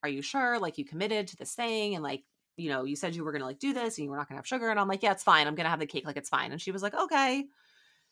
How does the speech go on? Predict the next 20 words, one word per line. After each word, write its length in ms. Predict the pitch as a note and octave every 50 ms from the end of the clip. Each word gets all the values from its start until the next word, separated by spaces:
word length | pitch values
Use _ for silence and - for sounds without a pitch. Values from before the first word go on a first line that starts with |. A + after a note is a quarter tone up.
| _ _ _ _ _ _ _ _ _ _ _ -
Because, 600 | C#4 - C4 C#4 C4 C4 A#3+ G#3+ F#3 - - - -
and 120 | A#3 A#3+
I 60 | B3
did. 280 | A#3+ D#4+ C#4+ F#3 D#3 -
And 160 | - F#3 G3 G3+
then, 60 | G#3
like, 120 | G3+ G3+
that 120 | A3+ G#3+ G3
was 120 | G#3 F#3
the 100 | F3+ F3
end 120 | D#3+ D#3
of 80 | D3 C3+
it. 100 | C#3+ -
And 100 | E3+ E3+
I 80 | D#3 D#3
never 180 | D3+ D#3 D3
went 140 | D3+ C#3+ C#3
back 200 | C3+ B2+ B2 -
to 120 | - B2+
it. 200 | A#2+ F2+ E2+ -